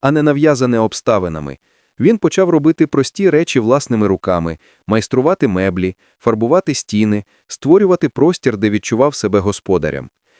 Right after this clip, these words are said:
Катерина приходила у вихідні, допомагала, але не контролювала. Вечори проходили тихо.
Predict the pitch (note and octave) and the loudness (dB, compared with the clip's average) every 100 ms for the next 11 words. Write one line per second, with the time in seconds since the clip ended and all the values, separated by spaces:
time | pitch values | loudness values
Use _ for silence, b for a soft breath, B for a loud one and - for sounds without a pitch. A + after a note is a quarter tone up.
0 | _ - A2+ A#2 A2+ A2 A2 A2 A#2+ G#2+ | _ -4 -2 0 2 0 0 -2 0 2
1 | G#2 G2+ F#2+ F#2+ F#2+ D#2 G2 C#3 F#3+ _ | 2 2 0 -4 -6 -4 0 0 -2 _
2 | _ - D3+ F#3+ F3 C3+ E3 G#3+ F3 B2+ | _ -4 -2 0 0 0 2 2 -2 -2
3 | A#2+ G3 G3+ F#3+ F3 F3+ F3+ G#2+ E2+ C#2 | 0 0 -2 -2 0 0 2 0 -2 -4
4 | - _ _ - A2 - A2 F#3 - F3+ | -10 _ _ -2 -2 2 2 2 0 0
5 | F#3+ F#3 G3 F#3+ A#2+ F#2 - | 2 2 2 2 0 -2 -8